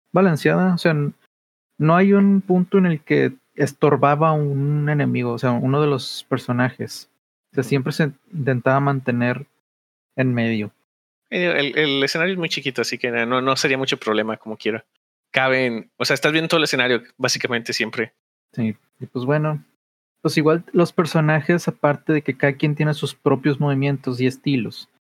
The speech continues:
Speaker 1: también existen, o sea, como que sus propias diferencias de que, o sea, su, la vida, por ejemplo, el daño que hacen, los tipos de, de ataques, por ejemplo, hay quien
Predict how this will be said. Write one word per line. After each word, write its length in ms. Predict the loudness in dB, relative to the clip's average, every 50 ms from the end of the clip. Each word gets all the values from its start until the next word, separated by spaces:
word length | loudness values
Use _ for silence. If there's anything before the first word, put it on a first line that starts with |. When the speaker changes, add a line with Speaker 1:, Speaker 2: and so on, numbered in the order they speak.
| _ _ _ _ _ _ 0
Speaker 1:
también 360 | 0 2 2 4 2 2 2
existen, 720 | 0 -2 -2 -4 -4 -4 -4 -4 0 0 2 2 0 -2 -6 -6
o 40 | -4
sea, 140 | -4 -4
como 320 | -4 _ -2 -2 -2 -2 -2
que 100 | -4 -4
sus 300 | -2 -2 -4 -4 -6 -2
propias 340 | -2 0 0 0 0 0 0
diferencias 480 | -2 0 0 0 0 0 -2 -4 -2
de 100 | -4 -4
que, 140 | -4 -2 -4
o 40 | -2
sea, 180 | 0 -2 -4 -4 _
su, 260 | -18 -16 -16 -16 -14 _ -2
la 140 | 0 0 2
vida, 280 | 2 2 2 2 0
por 140 | 0 -2 -6
ejemplo, 480 | -2 -2 0 -2 0 -2 -2 -4 -4 -4 _ _ _ _ _ _ 0
el 160 | 2 2 4
daño 320 | 4 2 2 2 -2 -2
que 120 | 0 2 2
hacen, 540 | 2 2 0 -2 -4 -2 -2 -2 -4 -8 _ _ _ _ _ _ _ _ _ _ -2
los 160 | -2 -2 0
tipos 340 | -2 0 2 2 2 2 4
de, 280 | 4 4 4 2 2
de 260 | 2 2 4 4 4
ataques, 680 | 2 2 2 2 2 2 2 0 -2 -2 -2 -2 -4 -4
por 160 | -2 -2 -2
ejemplo, 400 | 0 0 -2 -2 0 0 0 2
hay 140 | 2 0 -2
quien 680 | -2 -4 -2 0 0 0 0 0 0 -2 -2 -2 -4